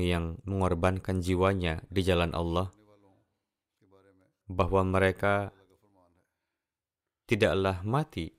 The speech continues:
melainkan hidup. Di dalam Jemaat Ahmadiyah,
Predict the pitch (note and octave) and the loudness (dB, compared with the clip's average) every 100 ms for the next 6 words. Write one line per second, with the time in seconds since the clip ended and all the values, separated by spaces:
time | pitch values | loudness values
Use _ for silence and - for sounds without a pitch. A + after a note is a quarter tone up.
0 | _ _ _ _ _ _ _ _ _ _ | _ _ _ _ _ _ _ _ _ _
1 | _ G#2 G2 F#2+ F#2 F#2+ F2 F2 F2+ E2 | _ -2 2 2 0 -4 -2 -2 0 -2
2 | - _ _ G#2+ G#2+ A2 A#2+ _ _ _ | -6 _ _ _ _ -20 -20 _ _ _
3 | _ _ _ _ _ _ G2+ G2+ A#2 A#2 | _ _ _ _ _ _ _ _ _ _
4 | G#2+ C#3+ _ _ _ _ _ _ _ G2+ | -20 _ _ _ _ _ _ _ _ _
5 | G2+ G#2+ G2+ G2 G2+ A2+ A2+ G#2+ G#2 G2+ | _ -4 0 4 6 6 2 0 0 0
6 | - F#2+ G2 F2+ F2+ E2+ E2+ | -2 -2 0 0 0 0 -2